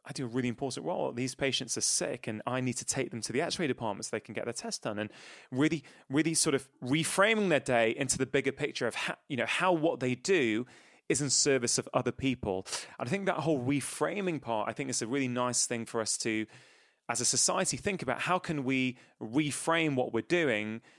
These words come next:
to sort of look at the bigger picture. Um, so I,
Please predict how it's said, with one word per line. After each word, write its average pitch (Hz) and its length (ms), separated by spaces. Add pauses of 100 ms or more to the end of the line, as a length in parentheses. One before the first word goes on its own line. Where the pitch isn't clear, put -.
(140)
to 127 100
sort 123 160
of 113 60
look 123 200
at 147 80
the 113 60
bigger 113 240
picture. - 560 (340)
Um, 110 400
so 135 280 (180)
I, 131 120